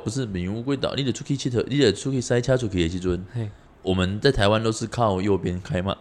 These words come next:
Speaker 2: <laughs> 你就靠左边。
Speaker 1: <laughs> 你就全部要靠左边开。
Speaker 2: 啊，
Speaker 1: 你得全部来靠左边开。
Speaker 2: 啊，不过这样就浪费时间呢，是啊，你知道不？<laughs> 因为警察都会给你规划单啊，你，你要动时间。
Speaker 1: 没啦，没动时间啊，那种叫做找寻一种因缘。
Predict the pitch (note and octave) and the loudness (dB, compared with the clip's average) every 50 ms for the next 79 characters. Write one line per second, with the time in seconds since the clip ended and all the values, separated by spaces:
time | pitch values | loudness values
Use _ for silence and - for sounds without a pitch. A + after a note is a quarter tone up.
0 | - - - - - C#3 B2 A#2 G#2+ C3+ - - C3 A#2 - A2 G#2+ - B2 G#2 | -8 -14 -12 -8 -4 -4 0 2 2 4 6 6 6 6 4 4 4 4 4 4
1 | G#2+ B2+ D3+ C#3+ C#3+ C3+ B2 D3 D3 D#3+ D#3 - C3 C#3+ C#3+ - D3+ C#3+ B2 A#2 | 6 10 12 12 12 12 12 8 8 8 8 10 10 10 10 10 10 10 8 6
2 | G2+ G2+ G2 A2+ B2+ A2+ A2+ G#2 G#2 G#2 - - - - - - - - - - | 4 0 0 -2 -4 0 0 2 2 0 -2 -6 -14 -18 -20 -20 -20 -20 -20 -8
3 | - - D3 - - - D3 D#3 D#3 F3 F3 C#3 B2 B2+ - G#3+ E3+ C#3 A2+ G#2+ | 0 4 8 10 12 12 12 12 10 10 12 12 12 12 12 12 10 10 10 6
4 | G2+ C3+ C#3+ D3+ D3+ C3+ C#3 D#3+ E3 E3 D#3+ D3 D#3 D#3+ D#3+ D#3+ D#3+ D3+ D#3+ D3 | 6 4 4 4 6 6 6 4 2 0 0 2 4 4 4 4 2 2 2 2
5 | C3 G#2+ A2+ C3 C3 A2+ A#2 A2 G#2 A2 A2 G#2+ G#2+ G#2 G2+ G2+ G2+ - - B2 | 2 2 2 0 -2 -2 -4 -4 -2 -2 -2 -2 -2 -4 -6 -8 -10 -8 -4 -2
6 | A2+ A2+ A#2+ A#2+ A#2 A2 A#2 A2+ A2 G#2 A#2 G#2+ G2+ - - - - - - - | 0 2 2 2 2 2 2 2 0 0 -4 -8 -10 -10 -14 -20 -20 -20 -20 -20
7 | - - - - - - D#3+ D#3 - - D3+ F3 D#3 B2+ A#3 - - C#3 C3+ - | -20 -18 -14 -8 0 4 4 4 6 6 6 8 8 6 4 6 6 6 6 6
8 | B2+ A2 A#2 A#2+ B2 A#2 A2 A#2 B2+ - - B2 A2 A2 G#2 - - A2+ A2 G#2+ | 4 4 6 6 6 6 6 6 6 6 6 4 4 4 4 4 4 4 6 4
9 | G#2+ A2+ A#2+ B2 B2+ A#2 C3+ B2+ B2 B2 - A#2+ G#2+ A2 G#2+ G#2+ G#2 G#2 - A2 | 4 2 4 2 4 4 6 6 6 6 6 4 2 2 2 -2 -2 -2 0 0
10 | G#2 G#2+ - - - F#2 F#2 F#2 G2 G#2 F#2+ F2+ F2 E2+ E2 D#2+ E2 E2+ E2+ E2 | 0 0 -2 -6 -2 2 4 6 8 8 8 6 6 4 2 0 0 0 -2 -4
11 | D#2+ - G2 F#2+ F#2+ - G#2 - G2+ F2+ E2 E2+ F#2+ - - - - - - - | -4 -6 -6 -2 0 2 2 2 2 0 0 -2 -4 -8 -14 -20 -20 -20 -20 -20
12 | - - - F3+ E3 F#3+ F#3 E3 E3+ D#3+ D#3+ D#3 D#3 - - - - - D#2+ D#2 | -10 -6 -4 0 2 2 2 4 4 2 2 0 -2 -6 -16 -18 -4 0 2 4
13 | D#2+ E2 E2+ - - F2+ G2+ B2 C#3 - - G#2+ E2 D#2 - G2 G2+ A#2 A#2+ A#2+ | 4 4 2 2 0 2 2 2 2 2 2 2 0 2 4 4 6 6 4 2
14 | A2 G#2+ A#1+ C#2 | 2 2 0 0